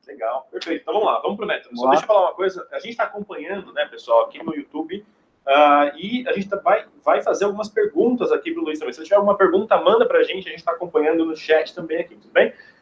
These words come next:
Speaker 1: Então, por favor, qual é, como que é o método, Luiz? Conta pra gente.
Speaker 2: Vamos lá, só, só quero dizer pro pessoal que eu deixo a apresentação, como em todas as aulas aqui da Con School, entra lá no facebook ponto com barra grupos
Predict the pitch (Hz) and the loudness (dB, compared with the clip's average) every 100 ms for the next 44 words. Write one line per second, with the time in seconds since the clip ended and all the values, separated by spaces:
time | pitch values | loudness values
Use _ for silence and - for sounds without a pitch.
0 | _ 220 220 220 214 - 220 202 196 - | _ 0 4 4 4 6 6 8 4 2
1 | 214 208 202 185 156 131 135 135 135 - | -2 0 0 0 -2 -6 -8 -6 -6 -6
2 | - - - - 165 139 120 160 151 175 | -14 -14 -10 0 6 6 6 4 4 6
3 | 214 208 185 196 190 170 - 139 180 143 | 6 8 6 4 4 2 8 8 8 6
4 | - - - - 160 143 175 180 160 160 | 2 -18 -14 4 4 8 6 8 6 6
5 | 147 147 147 165 165 151 147 180 185 160 | 4 4 2 4 2 2 4 4 6 6
6 | 151 147 139 139 135 120 131 123 - 170 | 6 6 4 0 -2 -2 -4 -8 0 2
7 | 165 170 160 147 151 143 156 - 151 147 | 4 4 4 2 -4 -6 -10 -6 -6 -4
8 | 151 143 135 123 143 160 - | -2 2 2 2 2 2 -2